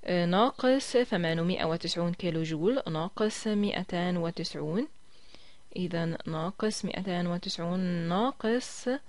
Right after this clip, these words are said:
هذه تصبح زائد، وهذا منطقي. هذا الطرف للأنتروبي سيجعل طاقة جيبس الحرة موجبة. و-، آه، وهو كما نعلم بما أننا نريد أن نحصل على هذا أقل من صفر، هذا س-،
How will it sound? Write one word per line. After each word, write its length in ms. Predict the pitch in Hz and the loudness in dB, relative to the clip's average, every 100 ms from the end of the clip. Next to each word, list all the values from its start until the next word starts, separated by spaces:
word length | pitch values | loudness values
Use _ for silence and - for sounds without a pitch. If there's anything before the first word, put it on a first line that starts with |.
| - - - - - - 170 | -16 -18 -16 -16 -14 -4 0
هذه 440 | 185 196 180 185 | 4 4 4 2
تصبح 640 | 165 202 - - 180 - - | 0 -2 -4 -2 -2 0 -2
زائد، 460 | 165 175 - 254 294 - - - | 2 2 4 4 2 -4 -16 -6
وهذا 320 | - 190 170 | 0 2 4
منطقي. 500 | 165 175 - - 196 | 2 0 -2 0 2
هذا 160 | 202 175 | 4 0
الطرف 360 | 175 180 180 170 | 0 0 0 -2
للأنتروبي 680 | - 190 196 185 185 175 | -2 -2 -2 0 2 2
سيجعل 800 | 180 156 156 190 185 170 175 170 | 2 -2 2 2 2 2 2 0
طاقة 340 | - 180 - 170 | 0 -4 -4 -2
جيبس 240 | 185 175 - | -2 -2 -4
الحرة 400 | 190 185 180 165 | -2 0 0 0
موجبة. 640 | 170 190 175 151 170 277 - - - - - - - - - - - - - - - - - - - - - - - | 2 2 2 0 0 0 -4 -16 -16 -16 -16 -16 -16 -16 -16 -16 -16 -16 -16 -16 -16 -14 -14 -14 -16 -14 -16 -16 -2
و-، 120 | 208 | 4
آه، 600 | 220 220 220 - - 190 190 | 8 8 8 6 4 4 6
وهو 300 | 214 214 196 | 4 2 2
كما 300 | 220 185 170 | 4 2 4
نعلم 400 | 208 233 220 220 | 4 4 4 4
بما 280 | 190 175 | 4 2
أننا 280 | - 185 180 | 2 2 4
نريد 360 | 175 175 233 - | 2 2 2 2
أن 120 | 185 | 0
نحصل 320 | 196 - 190 | -2 0 0
على 200 | 170 170 | 2 2
هذا 400 | 180 196 220 185 | 2 2 4 4
أقل 480 | - - - 226 247 | 2 -2 0 0 4
من 120 | 208 | 2
صفر، 520 | 208 185 - 196 202 | 0 -4 0 2 2
هذا 320 | 202 196 196 196 | 2 2 2 0
س-، 320 | - 185 | 2 2